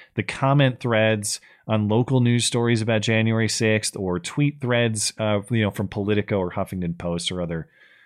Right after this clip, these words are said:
uh, lefty or, uh, news sources, things like that.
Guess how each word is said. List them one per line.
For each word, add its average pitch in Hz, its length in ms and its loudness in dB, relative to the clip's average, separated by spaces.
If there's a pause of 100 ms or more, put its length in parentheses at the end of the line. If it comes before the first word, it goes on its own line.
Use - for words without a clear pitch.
(240)
uh, 95 280 -10
lefty 101 520 0
or, 82 440 -2
uh, 82 320 -12 (720)
news 101 340 -2
sources, 90 320 -4
things 95 180 -6
like 87 140 -4
that. 87 240 -6